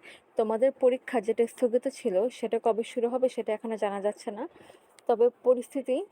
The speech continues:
বোঝা যাচ্ছে খুব দ্রুত স্বাভাবিক হয়ে যাবে। আর পরিস্থিতি যখনই দ্রুত স্বাভাবিক হতে থাকবে, তোমাদের পরীক্ষাটাও তত তাড়াতাড়ি হবে। তো তোমরা বসে না থেকে তোমরা তোমাদের পরীক্ষার প্রিপারেশন নিতে থাকো।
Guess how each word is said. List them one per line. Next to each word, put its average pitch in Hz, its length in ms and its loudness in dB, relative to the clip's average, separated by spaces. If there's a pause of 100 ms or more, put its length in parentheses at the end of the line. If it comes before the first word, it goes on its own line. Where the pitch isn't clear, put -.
(180)
বোঝা 214 300 2
যাচ্ছে 226 300 -2
খুব - 180 -4
দ্রুত 226 320 0
স্বাভাবিক 220 440 -6
হয়ে 233 160 0
যাবে। 220 320 -2 (440)
আর 208 320 0
পরিস্থিতি 254 460 0
যখনই 262 340 -2
দ্রুত 233 240 -2
স্বাভাবিক 226 500 -2
হতে 233 160 2
থাকবে, 208 380 -4 (520)
তোমাদের 226 360 2
পরীক্ষাটাও 254 600 0 (400)
তত 220 160 2
তাড়াতাড়ি 240 420 0 (1080)
হবে। 196 340 -2 (480)
তো 214 140 4
তোমরা 247 540 4
বসে 233 300 0
না 233 200 0
থেকে 254 260 0
তোমরা 214 280 -4
তোমাদের 220 300 -2
পরীক্ষার 233 360 -2
প্রিপারেশন 240 520 -2
নিতে 202 260 -4
থাকো। 180 360 -10